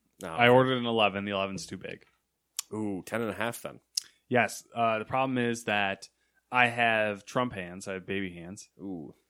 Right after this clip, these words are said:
Speaker 1: got them baby hands.
Speaker 2: So I prefer a five millimeter ring. This is five millimeters.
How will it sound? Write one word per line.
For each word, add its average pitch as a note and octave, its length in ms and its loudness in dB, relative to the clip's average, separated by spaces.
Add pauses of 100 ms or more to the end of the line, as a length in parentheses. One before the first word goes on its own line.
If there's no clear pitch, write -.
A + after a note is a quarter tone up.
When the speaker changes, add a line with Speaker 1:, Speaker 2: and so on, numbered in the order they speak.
Speaker 1:
got D#2+ 140 -12
them D#2+ 140 -10
baby E2+ 200 -8
hands. C#2+ 400 -16
Speaker 2:
So A#2 600 2
I A#2 480 2
prefer D#3 500 4
a A#2 80 2
five C#3 520 0
millimeter A2+ 580 0
ring. F2+ 320 -10
This G#2 180 -10
is A2+ 120 -8
five G2 280 -6
millimeters. - 640 -18